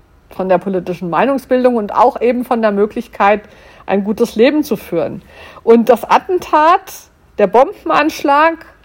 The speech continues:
ähm, das ist sozusagen, wird in dieser Theorie, auch von Emma Goldman gibt es dazu Texte, eben interpretiert als Reaktion derjenigen, die sich mit diesen Verhältnissen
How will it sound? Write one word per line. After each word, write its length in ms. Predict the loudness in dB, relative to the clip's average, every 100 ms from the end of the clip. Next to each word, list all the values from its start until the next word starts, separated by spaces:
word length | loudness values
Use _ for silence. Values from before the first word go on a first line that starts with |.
| -20 _ _ _ _ 0
ähm, 380 | 2 2 0 -4 -12 -2
das 140 | 0
ist 180 | 0 0
sozusagen, 720 | -2 -2 0 4 4 2 2
wird 180 | 2 2
in 140 | 0 -2
dieser 280 | 2 0
Theorie, 520 | 0 -4 -4 0 0 0 2
auch 220 | 0 2
von 140 | -4
Emma 220 | -2 -2 0
Goldman 420 | 0 0 -2 -6
gibt 160 | -6
es 100 | -6
dazu 260 | -2 -2 -2
Texte, 400 | 0 0 0 -2
eben 220 | 2 2
interpretiert 880 | 0 2 2 2 -4 -2 0 0 2
als 320 | 0 0 -8 -4
Reaktion 760 | 2 4 2 -4 -2 0 0 2
derjenigen, 580 | 2 2 0 -4 -4 -4
die 100 | -4
sich 160 | -4
mit 180 | -4 -4
diesen 480 | -4 -4 -4 -6 -8 -14 _ _
Verhältnissen 840 | 0 2 2 0 -6 -4 -6 -6